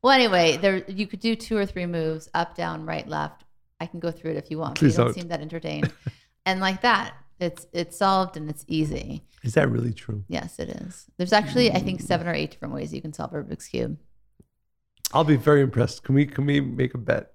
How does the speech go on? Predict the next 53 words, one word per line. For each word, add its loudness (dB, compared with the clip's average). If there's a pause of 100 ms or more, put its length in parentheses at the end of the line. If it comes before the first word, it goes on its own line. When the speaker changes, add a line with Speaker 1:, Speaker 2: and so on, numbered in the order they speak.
Speaker 1:
Do -2
you 4
wanna 6
take 0
the -2
time -2
to -6
actually -4
do -4
that? 0
Speaker 2:
No, 8
just 2
make -2
a -2
bet. 2 (180)
I'll 2
buy 2
you 4
a 4
Rubik's 0
Cube 0 (840)
and -6 (300)
Speaker 1:
You're 2
Speaker 2:
I'll 0
Speaker 1:
s-, 0
Speaker 2:
mess 4
it 4
up. -10 (140)
Speaker 1:
you're -6
so 4
missing 2
the -2
point 0
of -2
what -6
I'm 0
Speaker 2:
<laughs> 2
Okay, 2
Speaker 1:
saying. 2
Speaker 2:
sorry. 2 (280)
Speaker 1:
Okay. -10 (680)
So 8 (800)
Speaker 2:
Which 6
I've 8
seen 8
those 10
diagrams 4
and 2
I 6
couldn't 4
figure 4
them 2
out. -4